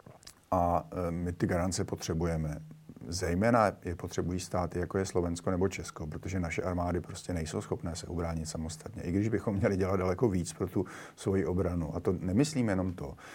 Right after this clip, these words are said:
že bychom měli investovat ta dvě procenta, to je vlastně jakési arbitrární číslo, jestli, jestli máme jedna, jedna a půl procenta nebo dvě procenta, nebo,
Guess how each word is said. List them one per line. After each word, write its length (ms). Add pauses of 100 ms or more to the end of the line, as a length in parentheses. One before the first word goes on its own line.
(200)
že 140
bychom 260
měli 180
investovat 560
ta 100
dvě 240
procenta, 680
to 80
je 80
vlastně 300
jakési 400
arbitrární 680
číslo, 400
jestli, 260 (180)
jestli 280
máme 280
jedna, 260
jedna 300
a 40
půl 160
procenta 520
nebo 160
dvě 140
procenta, 500
nebo, 300